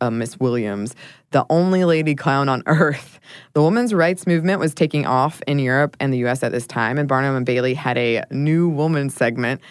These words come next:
that featured Matthews. Some of their advertisements read, "Evetta,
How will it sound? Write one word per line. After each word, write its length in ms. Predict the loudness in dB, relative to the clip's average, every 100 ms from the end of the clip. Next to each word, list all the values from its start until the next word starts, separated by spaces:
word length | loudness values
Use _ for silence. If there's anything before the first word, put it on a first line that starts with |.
| -20 _
that 180 | -4 -2
featured 380 | -4 -2 -4 -2
Matthews. 640 | -2 -2 -2 -2 -2 -6 -20 -20 _
Some 240 | -4 0 2
of 80 |
their 160 | 2 2
advertisements 680 | 2 0 0 -2 -2 -4 0
read, 260 | 0 0 -2
"Evetta, 540 | 0 2 2 0 -4